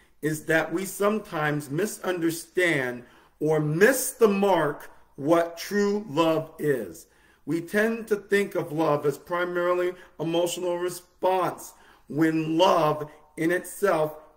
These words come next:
is not a feeling. The problem is that we cannot always control our emotions, um, especially to those, um, guys, um, who cannot control, um, their own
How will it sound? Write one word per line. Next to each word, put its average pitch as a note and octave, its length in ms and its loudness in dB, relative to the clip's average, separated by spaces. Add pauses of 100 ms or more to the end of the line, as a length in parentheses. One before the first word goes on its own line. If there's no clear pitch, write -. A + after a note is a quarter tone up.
is C#3+ 180 -6
not E3+ 260 2
a F3+ 80 0
feeling. E3+ 680 -2 (300)
The C#3 80 -6
problem G#3+ 600 0
is E3+ 200 -4
that D3+ 300 -2
we F3+ 120 -4
cannot E3 580 -6
always E3+ 360 0
control D3+ 520 0
our C#3+ 140 -2
emotions, C#3+ 640 -6 (960)
um, C3+ 180 -4 (480)
especially C#3 840 -2 (100)
to C#3 100 -4
those, D3+ 600 2
um, C3 260 -4 (360)
guys, C#3+ 640 0
um, B2 160 -6 (320)
who C#3+ 140 -8
cannot C#3+ 840 -6
control, C#3+ 1120 0
um, B2 300 -8 (840)
their C3+ 380 2 (160)
own D3 560 0